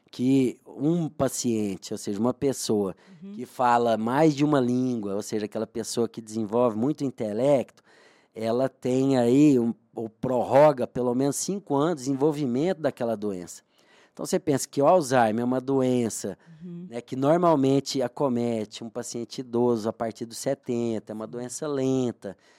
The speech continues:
Speaker 1: que vem devagar. E se uma pessoa desenvolveu muito intelecto, vai desenvolver aquilo de, com oitenta anos, talvez com oitenta anos essa pessoa já tenha vindo a óbito de outra coisa e nem vai desenvolver essa doença. Então, assim, tudo é válido.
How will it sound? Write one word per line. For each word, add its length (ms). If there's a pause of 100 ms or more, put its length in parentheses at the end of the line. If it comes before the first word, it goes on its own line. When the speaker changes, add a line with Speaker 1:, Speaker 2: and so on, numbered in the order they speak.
(240)
Speaker 1:
que 160
vem 340
devagar. 840 (280)
E 80
se 120
uma 120
pessoa 540
desenvolveu 500
muito 240
intelecto, 600
vai 100
desenvolver 380
aquilo 240
de, 240 (100)
com 120
oitenta 480
anos, 460 (380)
talvez 480
com 120
oitenta 340
anos 580
essa 280
pessoa 720 (360)
já 200
tenha 340
vindo 320
a 140
óbito 220
de 80
outra 220
coisa 300
e 20
nem 120
vai 120
desenvolver 380
essa 180
doença. 460
Então, 200
assim, 180
tudo 240
é 100
válido. 400